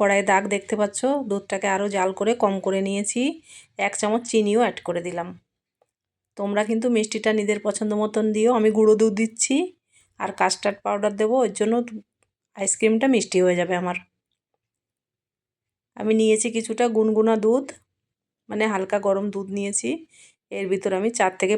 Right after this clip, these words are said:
পাঁচ চামচ গুঁড়ো দুধ দিয়ে দেবো। গুঁড়ো দুধ তোমাদের যেটা পছন্দ, যে ব্র্যান্ডের, সেটাই দিও তোমরা। আমার হাতের মাথায় এটা ছিল, আমি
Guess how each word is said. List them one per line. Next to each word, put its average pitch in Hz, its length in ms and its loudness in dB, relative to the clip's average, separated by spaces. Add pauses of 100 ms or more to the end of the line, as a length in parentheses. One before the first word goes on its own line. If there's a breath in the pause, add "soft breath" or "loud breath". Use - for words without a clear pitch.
পাঁচ 190 140 0 (100)
চামচ 214 320 0
গুঁড়ো 196 240 2
দুধ 165 200 -4
দিয়ে 160 160 0
দেবো। 160 160 -10 (1080)
গুঁড়ো 247 240 6
দুধ 277 260 0
তোমাদের 247 360 6
যেটা 233 260 4
পছন্দ, 233 300 2 (180)
যে 220 60 8 (120)
ব্র্যান্ডের, 214 420 0 (100)
সেটাই 214 440 2
দিও 208 160 4 (100)
তোমরা। 214 220 2 (1600)
আমার 196 260 -2
হাতের 190 260 -2
মাথায় 196 260 0
এটা 196 200 -2
ছিল, 220 200 -4
আমি 196 80 -2